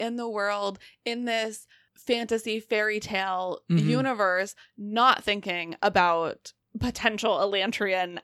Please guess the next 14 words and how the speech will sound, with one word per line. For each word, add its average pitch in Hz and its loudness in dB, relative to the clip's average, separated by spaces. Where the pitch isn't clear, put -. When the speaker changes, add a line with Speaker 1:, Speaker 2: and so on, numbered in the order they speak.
Speaker 1:
at 226 6
all. 180 6
And 220 -2
so 214 0
the 202 -6
reveal 226 6
Speaker 2:
Elantrian 220 6
Speaker 1:
was, 240 2
like, 190 2
Speaker 2:
with 202 4
the 190 2
Speaker 1:
so - 2
Speaker 2:
spaceship. 220 6
Speaker 1:
fun. 208 2